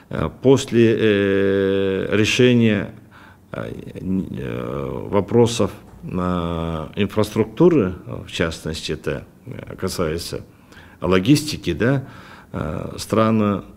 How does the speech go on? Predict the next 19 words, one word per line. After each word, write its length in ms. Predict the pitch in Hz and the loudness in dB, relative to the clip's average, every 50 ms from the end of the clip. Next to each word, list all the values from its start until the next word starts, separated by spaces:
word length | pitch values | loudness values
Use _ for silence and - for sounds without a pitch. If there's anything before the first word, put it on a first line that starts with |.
| - - - - - - - - - - - | -20 -20 -20 -20 -20 -20 -20 -20 -20 -8 -4
Узбек-, 380 | - 95 95 98 117 107 - - | -2 -2 2 2 2 2 2 2
э, 80 | 107 | -2
то 140 | 104 - 110 | 2 4 4
есть 200 | 101 92 - - | 4 4 2 0
Узбекистан 680 | 104 101 87 92 113 107 - - - - 120 113 110 107 113 | -2 -2 0 0 -2 -2 -2 -2 0 2 2 4 2 0 0
и 400 | 120 104 101 98 95 87 78 80 | 0 0 2 2 2 0 0 -2
Таджикистан, 920 | - - 107 95 85 98 - - - - - - 131 143 151 151 127 - | 0 0 0 0 0 -4 -6 -8 -10 -6 -2 0 2 2 2 0 0 -2
э, 280 | 107 98 92 87 87 87 | -2 -2 -2 -2 -4 -6
в 220 | 85 - - - | -8 -12 -12 -6
перспективе 680 | - 101 92 - - - 92 90 - - 95 87 87 - | -4 -4 -4 -4 -2 -4 -4 -2 0 0 0 2 2 0
Туркменистан, 760 | - - 92 87 - 92 98 95 92 - 127 135 139 135 - - | 0 -2 -6 -6 -2 -2 -2 0 0 2 2 2 2 2 0 -2
э, 300 | 98 92 85 80 85 85 90 | -2 -2 0 -2 -2 -4 0
получит, 440 | - 107 110 120 120 113 - 113 95 - - - - - - - | 2 2 2 2 2 0 0 -2 -4 -4 -8 -16 -20 -20 -14 -8
э, 200 | - 90 92 87 | -4 -2 -2 -2
доступ, 520 | 90 92 120 131 123 117 - - 107 - - - | 0 2 2 2 2 2 0 -4 -4 -4 -6 -8
э, 600 | - - 98 92 90 90 87 85 80 78 71 67 | -4 -2 0 0 0 0 0 -2 -2 -2 -4 -2
и 120 | 80 98 101 | -2 0 2
очень 360 | 107 117 113 117 110 101 85 | 2 2 2 0 0 -2 0
удобную 760 | - 107 107 101 131 143 139 107 104 104 98 92 87 80 | 0 0 2 6 8 8 8 8 6 4 4 4 2 0